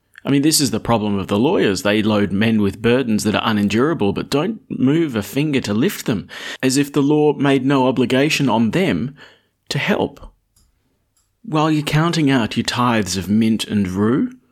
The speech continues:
you are leaving the weightier matters of the law undone, justice and the love of God.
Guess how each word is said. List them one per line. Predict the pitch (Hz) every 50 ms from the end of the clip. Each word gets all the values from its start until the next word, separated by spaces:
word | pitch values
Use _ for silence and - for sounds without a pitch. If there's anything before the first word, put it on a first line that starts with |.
| _ _ _ _ _ _ _ _ _ _ _ _ -
you | 131 143 147
are | 143
leaving | 139 135 135 147 156 147 147 139
the | 131 110
weightier | 101 95 104 107 113 123 127 - 123 110 98
matters | 101 101 107 123 135 117 104
of | 104 85
the | 98 95
law | 95 95 87 85 87 90 - - - _ _ _ _ -
undone, | - 165 165 151 139 117 104 95 90 80 69 - 85 - _ _ _ _ _ _ _ _ _ _ -
justice | 107 117 123 117 123 - - - - - - - - - - - - _ _ _ _ _ _ -
and | 110 110
the | 107
love | 104 110 110 98
of | 101 87 -
God. | - 87 69 62 65 - - -